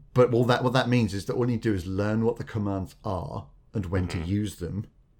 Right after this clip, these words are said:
Speaker 1: and what their shortenings are. And then it looks like, as you're doing it, that you're typing it all out properly.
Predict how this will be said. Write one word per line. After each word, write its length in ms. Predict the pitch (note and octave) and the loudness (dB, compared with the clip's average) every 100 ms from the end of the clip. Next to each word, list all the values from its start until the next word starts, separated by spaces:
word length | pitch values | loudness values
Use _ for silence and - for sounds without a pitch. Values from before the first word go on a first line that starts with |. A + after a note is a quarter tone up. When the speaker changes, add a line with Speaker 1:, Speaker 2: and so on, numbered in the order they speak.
| _ _ _ _ - _ - | _ _ _ _ -20 _ -4
Speaker 1:
and 200 | A2+ F2+ | -2 0
what 180 | G#2 - | 0 0
their 120 | G2 | 0
shortenings 540 | - A#2+ A2+ F#2+ F2 E2+ | 0 0 0 -2 -6 -6
are. 240 | D#2+ - | -8 -8
And 120 | G#2 | -4
then 180 | G2 G2+ | 0 0
it 80 | G#2+ | -2
looks 380 | G2+ G#2+ A2 - | 0 0 0 -4
like, 180 | G2 - | -6 -4
as 240 | G2+ E2+ | -6 -4
you're 100 | F2+ | -6
doing 340 | F2 G#2+ G2 E2 | 0 2 2 0
it, 180 | E2+ - | -6 -4
that 120 | G2+ | -4
you're 140 | F#2 | -2
typing 340 | F2 G2 E2+ F2+ | 0 -2 -2 -4
it 80 | F#2 | -2
all 200 | F#2 F2+ | -2 -2
out 180 | F2+ - | -6 -4
properly. 480 | G2+ - A#2+ C#3 | -6 -2 -4 -4